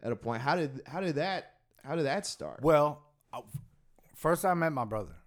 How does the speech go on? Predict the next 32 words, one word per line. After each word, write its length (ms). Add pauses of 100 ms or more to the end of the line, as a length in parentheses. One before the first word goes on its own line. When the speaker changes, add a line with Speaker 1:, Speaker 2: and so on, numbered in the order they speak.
(140)
Speaker 2:
JoJo. 280 (360)
Speaker 1:
Uh-huh. 260 (460)
Speaker 2:
I'll 180
cry. 500 (880)
So, 420 (640)
I 80
get 140
emotional. 400 (300)
Speaker 1:
Yeah. 260 (100)
Speaker 2:
First 220
I 40
Speaker 1:
Yeah, 40
Speaker 2:
met 120
Speaker 1:
you 60
Speaker 2:
my 80
Speaker 1:
do. 40
Speaker 2:
brother, 280
JoJo. 340 (460)
He 120
was 120
black. 340 (320)
Speaker 1:
Yeah. 220 (520)
Speaker 2:
And 500 (840)
he 240
liked 220
wrestling. 340 (500)
Speaker 1:
Uh-huh. 240
Speaker 2:
And 120
I 80
like 280
wrestling. 280 (320)
Speaker 1:
Yeah. 240